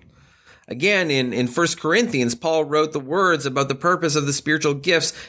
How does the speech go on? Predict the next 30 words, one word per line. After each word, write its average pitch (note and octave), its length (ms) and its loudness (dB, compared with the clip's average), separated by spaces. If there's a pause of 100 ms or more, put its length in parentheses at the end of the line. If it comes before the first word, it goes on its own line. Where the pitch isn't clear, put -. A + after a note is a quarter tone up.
(100)
in C#3+ 140 -2
the D#3 80 2
church. D3+ 400 -2 (600)
"To D3+ 100 -2
each G3 320 0
is F3 180 0
given E3 420 0
the D3+ 60 0
manifestation E3+ 880 0
of D3+ 60 -2
the D3 60 0
Spirit F3+ 500 0
for F#3 340 0
the D#3+ 140 -2
common D3+ 500 -2
good." D3+ 380 -2 (1700)
It D#3 160 0
is D#3 220 0
that, C#3+ 460 0 (1000)
it C#3+ 120 -4
is D3 140 -2
that D3+ 220 2
importance C#3 840 -2 (100)
of, C3 460 0 (360)
of A#2+ 140 0
saying, C3+ 480 0 (100)
"What C3+ 420 -2
is B2+ 220 0
my A#2+ 220 2
role?" G2+ 400 -2